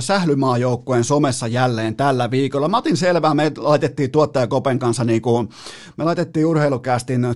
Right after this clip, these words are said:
tutkivan journalismin joukot liikkeelle, niin me löydettiin tähän myös vastaus, elikkä me itse asiassa lähetettiin yksi inbox-kysymys yhteen osoitteeseen, ja sieltä vastattiin, että ei,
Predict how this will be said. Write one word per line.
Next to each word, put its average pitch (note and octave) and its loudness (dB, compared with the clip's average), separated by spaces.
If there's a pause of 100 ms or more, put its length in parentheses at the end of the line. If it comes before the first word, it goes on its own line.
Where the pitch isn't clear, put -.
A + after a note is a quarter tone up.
tutkivan B2+ -2 (160)
journalismin A#2+ -2
joukot B2+ 0
liikkeelle, B2 -2 (320)
niin C3+ 0
me C3+ 2
löydettiin C3+ 0
tähän A#2 -2
myös A2+ -2
vastaus, F#3 -2
elikkä D#3 -2
me C#3+ 0
itse C3+ -4
asiassa B2 -4
lähetettiin A#2+ -4
yksi A#2+ -6
inbox-kysymys A#2+ -2
yhteen B2 -6
osoitteeseen, D3+ -2
ja B2 -4
sieltä C3 -4
vastattiin, B2 -4
että A2+ -4
ei, B2 -2